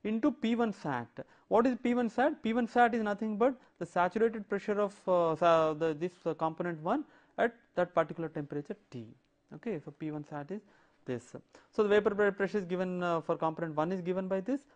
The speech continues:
for component two is given by this, okay, where X two is the liquid phase mole fraction of component two. So this is what is known as Raoult's law. Okay, so if you know the composition, uh, composition, and if you also know the saturation properties, you can find out what is the vapor pressures in solution.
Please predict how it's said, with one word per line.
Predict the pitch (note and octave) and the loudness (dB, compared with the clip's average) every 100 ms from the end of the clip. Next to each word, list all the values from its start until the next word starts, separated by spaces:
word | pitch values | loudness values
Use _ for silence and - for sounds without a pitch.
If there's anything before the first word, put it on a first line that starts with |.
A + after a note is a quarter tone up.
| - | -6
for | F#3 | -4
component | - F3 F3+ E3+ - | 0 -2 -2 -6 -4
two | G3+ F#3+ | -4 -4
is | D#3+ | -4
given | D#3+ D#3+ D#3+ | -8 -6 -4
by | G#3 A#3+ _ _ | -4 -4 _ _
this, | C3 B2+ - | -4 -4 -6
okay, | D3+ G3 | -6 -4
where | D#3+ E3 - | 0 0 -2
X | D#3+ - | -8 -6
two | G#3+ F#3+ | -2 -2
is | F3+ | -2
the | |
liquid | G#3+ F3+ E3 F3 | -4 -6 -10 -8
phase | E3+ | -6
mole | D#3+ D#3+ | -6 -8
fraction | D#3+ D#3 F3 | -8 -10 -8
of | F3+ - | -8 -8
component | C#3+ C#3 C3+ B2 A#2 | -12 -10 -10 -12 -12
two. | C3 A#2 - _ - - | -10 -10 -12 _ -18 -8
So | F#3+ | -2
this | A3 | 0
is | A#3+ G#3+ | 2 2
what | G#3+ G#3 | 2 2
is | |
known | G3 G3 | -2 -2
as | C#4 - _ - | -2 -6 _ -4
Raoult's | C#3+ C#3+ C#3+ - | 4 4 2 -2
law. | C3 A#2 | -4 -4
Okay, | C#3+ B3+ F#3 - - | -2 0 0 -4 -8
so | - G3+ | 0 0
if | A3 | 2
you | |
know | G#3 A3+ | 4 6
the | A#3+ A#3+ A3 | 8 8 6
composition, | G#3+ G#3 G#3+ G#3+ G3+ A3+ G#3+ G3+ | 4 4 4 0 0 -2 0 0
uh, | F#3+ F3+ E3+ D#3 D#3+ | 2 2 0 -4 -6
composition, | F3 F3+ G3+ G3 E3+ B3 | -4 -2 -2 -2 -4 -4
and | A#3+ | -2
if | G#3 G3+ | -2 0
you | |
also | F#3+ F#3+ G3+ | 0 0 -4
know | F#3+ F#3+ | -2 0
the | G3 F#3+ F3 - - - | 2 2 0 -8 -14 -2
saturation | F3 F3 F3+ F3+ | 0 0 -4 -4
properties, | D#3 D#3+ E3+ B3 A3+ | -4 -4 -2 -4 -4
you | G#3 | -6
can | F#3 | -6
find | F3+ F3 F3 | -6 -6 -6
out | E3+ | -4
what | D#3+ F3 | -4 -4
is | |
the | |
vapor | D#3+ D#3+ D#3+ | -4 -4 -6
pressures | D#3+ D3+ B3 - D#3 | -6 -6 -6 -6 -10
in | F3 | -8
solution. | - C#3 B2+ A#2+ B2 A#2 | -4 -6 -6 -8 -10 -12